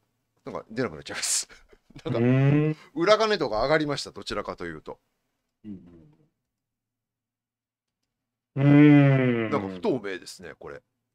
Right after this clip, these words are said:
Speaker 1: ちなみに、あの、この人、あの、孤立-、孤独・孤立担当大臣というのをもう兼務されておりまして、私、だから名前覚えてるんですけど、
Speaker 2: おー。
Speaker 1: 孤独・孤立担当大臣、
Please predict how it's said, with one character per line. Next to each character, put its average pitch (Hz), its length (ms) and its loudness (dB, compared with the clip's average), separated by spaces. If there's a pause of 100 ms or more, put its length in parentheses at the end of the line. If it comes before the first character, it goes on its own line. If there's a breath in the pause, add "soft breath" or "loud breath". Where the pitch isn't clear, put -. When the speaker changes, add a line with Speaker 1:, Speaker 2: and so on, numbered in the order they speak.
(240)
Speaker 1:
ち - 60 -8
な 190 60 -4
み 185 100 -4
に、 180 40 0
あ 170 60 2
の、 165 100 -4
こ 170 120 -6
の 185 60 -6
人、 135 200 -6
あ 110 40 -4
の、 107 120 -12
孤 151 140 -6
立-、 156 140 -12
孤 165 120 -10
独・ 185 260 -8
孤 185 140 -4
立 165 200 -10
担 165 200 -4
当 147 180 -6
大 135 160 0
臣 101 180 -14
と 87 100 -12
い 90 100 -10
う 87 40 -16
の 82 120 -16
を 73 180 -20 (140)
も 92 140 -16
う 85 40 -20
兼 120 140 -12
務 85 100 -16
さ 85 140 -16
れ 80 80 -16
て 82 60 -18
お 82 40 -16
り 82 80 -18
ま 78 80 -20
し - 80 -18
て、 82 60 -16
私、 95 320 -14
だ 143 100 -2
か 127 80 -4
ら 92 60 -8
名 92 100 -10
前 95 120 -10
覚 104 160 -8
え - 40 -8
て 87 80 -14
る 73 60 -14
ん - 20 -20
で 71 60 -20
す - 80 -20
け 82 80 -14
ど、 82 200 -10 (680)
Speaker 2:
お 87 540 -16
ー。 80 80 -20 (280)
Speaker 1:
孤 151 120 -4
独・ 147 240 -4
孤 143 140 -2
立 131 200 -8
担 127 180 -8
当 120 200 -4
大 120 200 -2
臣、 87 360 -12